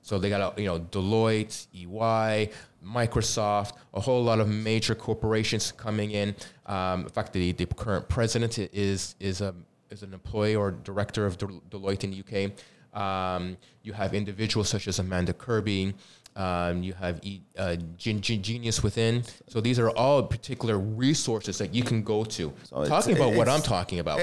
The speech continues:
Speaker 2: and it's basically going to change the way we perceive things. And I presume it was, it will affect legislation in the U K, which will hopefully trickle down to everywhere else.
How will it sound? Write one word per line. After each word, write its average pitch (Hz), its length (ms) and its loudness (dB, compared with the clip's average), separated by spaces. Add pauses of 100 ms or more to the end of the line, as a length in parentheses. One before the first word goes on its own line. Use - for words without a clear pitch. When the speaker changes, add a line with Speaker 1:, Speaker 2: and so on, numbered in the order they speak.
(100)
Speaker 2:
and 151 180 4
it's 139 120 4
basically 139 440 4
going 135 220 6
to 127 140 0
change 131 320 4
the 131 80 6
way 127 140 6
we 131 100 6
perceive 123 380 2
things. 117 260 0
And 113 100 4
I 123 60 4
presume 127 560 2
it 123 100 -2
was, 123 320 2
it - 240 -10
will 143 180 6
affect 127 380 0
legislation 135 580 4
in 127 60 4
the 127 100 6
U 127 80 4
K, 127 200 2
which 127 200 2
will 123 200 2 (320)
hopefully 185 420 4
trickle 170 380 4
down 135 220 6
to 147 80 4
everywhere 139 320 6
else. 92 320 2